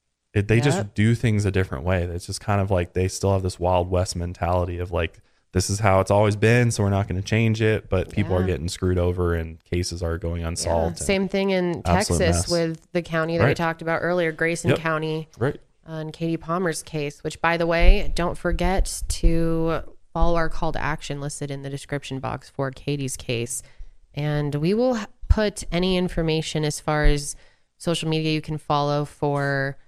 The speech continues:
Speaker 2: Michelle O'Connell as well, um, and any other petitions that are active, we'll look and see what's going on, um,
Speaker 1: Yeah, I don't,
Speaker 2: so that
Speaker 1: I
Speaker 2: you
Speaker 1: mean,
Speaker 2: guys
Speaker 1: it's
Speaker 2: can take some action there too, if possible. I'm just not sure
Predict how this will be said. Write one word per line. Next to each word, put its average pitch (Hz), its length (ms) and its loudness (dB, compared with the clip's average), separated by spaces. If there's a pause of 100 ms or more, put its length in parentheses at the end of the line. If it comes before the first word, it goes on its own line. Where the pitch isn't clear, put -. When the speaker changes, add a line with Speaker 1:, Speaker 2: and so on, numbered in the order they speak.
(560)
Speaker 2:
Michelle 156 400 0
O'Connell 147 560 -2
as 143 180 -2
well, 139 600 -4 (200)
um, 139 240 -2
and 143 100 -2
any 143 340 -2 (560)
other 147 220 0
petitions 139 640 -4
that 139 120 -2
are 131 60 -4
active, 139 540 -6
we'll 139 300 -6
look 135 400 -10
and 143 100 -14
see 139 280 -6
what's 139 240 -4
going 147 320 -8
on, 147 400 -8 (100)
um, - 100 -10
Speaker 1:
Yeah, 104 220 4
I 98 40 2
don't, 98 120 2
Speaker 2:
so - 100 -2
that 147 60 -2
Speaker 1:
I 104 40 2
Speaker 2:
you 98 80 2
Speaker 1:
mean, 95 80 2
Speaker 2:
guys 92 120 4
Speaker 1:
it's - 200 0
Speaker 2:
can 147 100 -4
take 147 200 -4
some 147 140 -6
action 135 360 -8
there 135 120 -6
too, 139 320 -2
if 135 240 -4
possible. 135 460 -4
I'm 139 120 -6
just 139 200 -10
not 135 160 -6
sure 139 380 -2